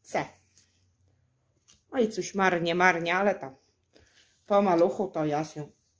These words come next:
nie spodziewam za wiele. Sześćdziesiąt sześć.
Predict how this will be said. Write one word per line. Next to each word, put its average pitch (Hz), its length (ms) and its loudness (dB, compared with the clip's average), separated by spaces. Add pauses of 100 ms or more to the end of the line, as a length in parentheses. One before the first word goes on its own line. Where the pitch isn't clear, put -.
(220)
nie 185 200 -2
spodziewam 165 600 -4
za 170 160 -2
wiele. 165 300 2 (540)
Sześćdziesiąt 220 720 0
sześć. - 500 4